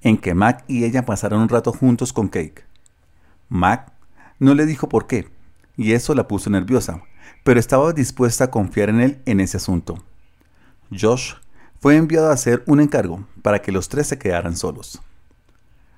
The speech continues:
Mac tendió la mano y Kate se la tomó. "Kate", empezó él, su voz aún un poco débil y ronca. "Quiero que sepas que te amo con todo mi corazón." "Yo también te amo, papá."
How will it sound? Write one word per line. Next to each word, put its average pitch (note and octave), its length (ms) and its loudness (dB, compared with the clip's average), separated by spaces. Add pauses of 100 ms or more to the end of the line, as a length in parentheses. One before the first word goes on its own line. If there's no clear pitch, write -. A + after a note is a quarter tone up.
(240)
Mac G2 340 2
tendió G2 280 2
la G2 100 2
mano A#2+ 380 2 (180)
y A#2+ 120 -2
Kate D#3 220 -2
se D#3 100 -10
la D3 100 -2
tomó. E2+ 280 -4 (1300)
"Kate", F#2 400 0 (640)
empezó E2+ 480 -4
él, E2 220 -10 (540)
su - 200 0
voz D#3+ 420 0 (260)
aún G#2 280 4
un A2+ 100 4
poco A2+ 300 0
débil G#2 240 0
y G2 60 -4
ronca. F2 400 -4 (1300)
"Quiero G3 260 -2
que A#2+ 100 0
sepas A2 340 -2
que A#2+ 120 -4
te G#2 180 -2
amo G2 180 -2
con F#2+ 220 -2
todo A#2 240 0
mi A2+ 140 2
corazón." E2+ 500 -8 (880)
"Yo C3 160 0
también C#3+ 320 2
te C#3 140 2
amo, C3 180 2
papá." F2+ 400 -6